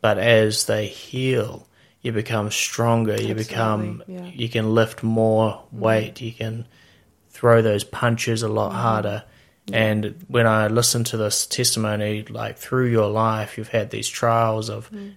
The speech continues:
Speaker 1: depression and anxiety and suicidal thoughts.
Speaker 2: Mm-hmm.
Speaker 1: And now this has led you to a life where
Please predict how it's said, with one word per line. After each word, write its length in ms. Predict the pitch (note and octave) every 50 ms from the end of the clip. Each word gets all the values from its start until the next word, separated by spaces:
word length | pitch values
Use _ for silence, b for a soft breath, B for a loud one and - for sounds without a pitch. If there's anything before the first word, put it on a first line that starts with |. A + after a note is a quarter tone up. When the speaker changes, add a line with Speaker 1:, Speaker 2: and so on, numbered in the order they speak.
| _
Speaker 1:
depression 760 | - A2 - - - G#2+ G#2+ - - G#2+ G#2 G#2 G#2 G#2 G#2
and 200 | G#2+ G#2+ G#2+ G#2
anxiety 680 | A2+ A2 A2 A2+ - A2+ A2 A2 A2 A2 A2+ G#2+ A2 G#2+
and 160 | G#2+ G#2+ A2+
suicidal 540 | - - A2+ G#2+ A2+ - A2+ G#2+ A2+ A2+ A2
thoughts. 560 | - - - A#2+ A2+ A2 - - - - - - B
Speaker 2:
Mm-hmm. 180 | G#3 G3 G3 G3+ B B -
Speaker 1:
And 180 | A2 G#2+ A2
now 420 | A#2 B2 B2 B2 A#2 A2 G#2+ A2+ A2+
this 320 | A#2 A#2+ A#2+ A#2 - -
has 160 | A#2 A2+ A#2
led 260 | A2+ A2 A2 A2+ A2+
you 120 | A#2+ A2 A2
to 220 | - - A#2+ A#2
a 40 | A2
life 480 | G2+ G#2 G#2+ G#2+ G#2+ A2 G#2+ - - -
where 300 | G#2 G#2 G2+ G#2 G#2